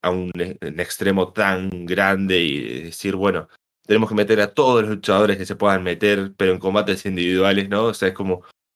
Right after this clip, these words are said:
A E W y New Japan haciendo un show esta noche, pero todos los combates son individuales. Así que espero que no, no, no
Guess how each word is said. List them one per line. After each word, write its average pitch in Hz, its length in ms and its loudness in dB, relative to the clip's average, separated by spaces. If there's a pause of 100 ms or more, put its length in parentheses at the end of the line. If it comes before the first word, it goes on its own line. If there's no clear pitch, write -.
(120)
A 123 60 0
E 120 140 4
W 120 280 4
y 110 40 2
New 110 120 2
Japan 117 280 2
haciendo 117 280 0
un 113 60 0
show 120 260 2
esta 120 200 2
noche, 131 260 0
pero 101 300 0
todos 123 240 4
los 113 80 2
combates 113 360 0
son 107 140 0
individuales. 104 800 2 (640)
Así 101 320 -2
que 85 960 0 (720)
espero 123 340 2
que 113 80 4
no, 110 260 2
no, 104 200 0
no 110 180 0